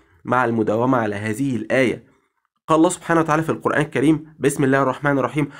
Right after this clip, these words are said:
وكفلها زكريا، كلما دخل عليها زكريا المحراب وجد عندها رزقا، قال: يا مريم أنى لك هذا؟ قالت: هو من عند الله،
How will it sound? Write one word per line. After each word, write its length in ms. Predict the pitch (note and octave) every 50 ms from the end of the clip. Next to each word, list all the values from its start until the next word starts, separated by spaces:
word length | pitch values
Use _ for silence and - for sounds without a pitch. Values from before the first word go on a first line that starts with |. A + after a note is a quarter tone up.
| - -
وكفلها 600 | - G2+ - G2 G2+ - - C#3 E3 D#3 D3 C#3+
زكريا، 580 | C3+ B2 B2 - C3 B2+ C#3 C3 B2 F#2+ - - - - _ _
كلما 440 | - A#2+ B2+ C#3+ E3+ F3+ E3+ D3 B2
دخل 320 | C3 D#3+ D#3+ - B2+ A#2
عليها 480 | A2+ G2 G2 G#2 B2 C#3+ C3+ B2 A2 G2+
زكريا 520 | G2 G2 F#2+ - G2 G#2+ B2+ C3 G#2+ -
المحراب 520 | - G2 F2 - - A#2+ C3 C3+ A#2 A2 - - - - _ -
وجد 360 | - A#2 E3 G#3 G3+ F3 A#2+
عندها 540 | G#2+ G2+ G#2 G#2+ G#2+ C3 C3+ A#2+ G2 G2 F#2+
رزقا، 440 | G#2+ C3+ - - - G2 F#2+ F#2 - - - _ _ _
قال: 240 | C#3 C#3+ D3+ D#3 C#3
يا 340 | A2 A2 A#2+ C3+ D#3 D3+ D3
مريم 480 | D3 C3+ A#2+ A2+ A#2 C#3 C#3+ C3+ A#2+ - -
أنى 180 | C3+ C3 B2
لك 200 | B2 C3+ C#3 -
هذا؟ 420 | C#3 C3+ D3+ E3 F3 E3+ G3 G3 G3 - - - _ _ -
قالت: 400 | - G#3+ E3+ A2 G2 - - B2+
هو 140 | C3 B2+ A#2
من 140 | A2+ A2
عند 280 | G#2 G#2+ C3+ C3+ A2+ G#2+
الله، 340 | G#2 G#2 G#2+ A#2+ A#2 A2+